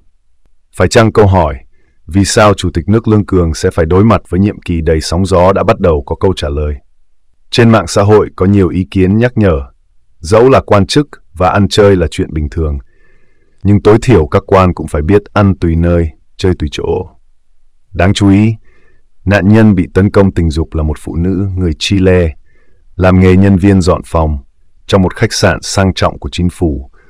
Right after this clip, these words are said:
ở thủ đô Santiago de Chile. Sự việc xảy ra vào giờ nghỉ trưa giờ địa phương, nghi can lại đắc tuấn sau bữa ăn trưa. Tại phòng ngủ đã có các hành vi lạm dụng tình dục không tiếp xúc, nhưng mang tính khiêu dâm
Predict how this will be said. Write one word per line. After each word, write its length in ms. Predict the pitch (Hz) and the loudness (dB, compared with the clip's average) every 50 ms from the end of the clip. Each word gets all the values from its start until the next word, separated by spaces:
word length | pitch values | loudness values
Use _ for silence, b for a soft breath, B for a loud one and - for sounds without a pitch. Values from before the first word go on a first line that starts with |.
| - _ - | -20 _ -14
ở 120 | - - 78 - | -8 -8 -8 -6
thủ 140 | - 78 | -6 -6
đô 280 | 76 82 90 90 87 82 | -2 0 2 2 2 0
Santiago 720 | - - - 98 92 82 - 95 92 85 85 82 85 82 78 | 0 -2 -2 -2 -2 0 0 0 0 0 0 0 -2 -2 -2
de 60 | 78 76 | -4 -6
Chile. 500 | - - 85 82 80 80 80 78 71 - - _ _ _ - _ _ _ _ _ _ _ _ _ - - _ _ - | -6 -6 -6 -4 -2 -2 -2 -2 -4 -8 -14 _ _ _ -20 _ _ _ _ _ _ _ _ _ -20 -20 _ _ -8
Sự 160 | - - 110 | -2 0 2
việc 200 | 101 113 101 - | 4 4 2 2
xảy 160 | - 98 85 | 0 -2 0
ra 260 | 82 104 107 107 104 | 2 4 4 4 4
vào 140 | 87 90 87 | 4 2 2
giờ 200 | 78 85 87 85 | 2 2 0 2
nghỉ 220 | 85 85 82 76 71 | 2 0 -2 -2 -4
trưa 260 | - - 101 98 95 | -2 0 2 2 2
giờ 140 | 87 82 82 | 2 0 -2
địa 120 | 76 76 - | -2 -4 -6
phương, 340 | - - 98 95 92 90 82 78 - - - - - - _ - | -4 -2 0 2 2 0 -2 -6 -10 -16 -20 -20 -20 -20 _ -2
nghi 160 | 101 104 98 | 0 0 0
can 240 | - - 104 98 95 | 2 2 2 4 4
lại 140 | 92 - - | 2 2 2
đắc 160 | 85 110 - - - | 0 -2 0 0 0
tuấn 220 | 101 87 90 98 | 2 2 2 0
sau 180 | - - 104 98 | 0 0 0 2
bữa 160 | 92 92 85 | 2 2 0
ăn 140 | 92 95 - | 0 -2 -2
trưa. 320 | - - 101 98 92 87 - - - - _ - _ _ _ _ _ _ _ _ _ _ _ _ _ _ _ - | 0 2 2 2 2 0 -2 -8 -20 -20 _ -20 _ _ _ _ _ _ _ _ _ _ _ _ _ _ _ 0
Tại 140 | 104 101 | 0 0
phòng 260 | 92 - 104 98 98 95 | 2 2 2 2 4 4
ngủ 180 | 95 87 78 | 2 2 0
đã 120 | 73 - - | 0 -2 -2
có 140 | - 104 | -2 -2
các 160 | - 127 120 - | 0 0 0 0
hành 180 | 113 95 90 | 0 0 0
vi 140 | 80 98 95 | 2 2 2
lạm 220 | 92 92 - 80 | 2 0 0 -2
dụng 220 | 78 87 80 - - | -4 -6 -6 -6 -6
tình 160 | 85 80 78 | -4 -4 -4
dục 180 | 76 80 - - | -4 -6 -8 -8
không 280 | - - 104 98 92 | -6 -2 -2 0 0
tiếp 140 | - - 120 - | 0 -2 -4 -4
xúc, 280 | - - - 120 - - - - - _ _ _ _ _ _ _ _ _ _ - | -4 -2 -4 -4 -4 -4 -12 -20 -20 _ _ _ _ _ _ _ _ _ _ -2
nhưng 200 | 107 110 107 107 | 2 4 4 4
mang 200 | 107 104 98 - | 4 4 2 2
tính 160 | 98 98 101 | 0 0 0
khiêu 240 | - - 113 101 98 | 0 0 0 2 2
dâm 360 | 87 107 101 95 90 80 | 4 4 4 4 2 0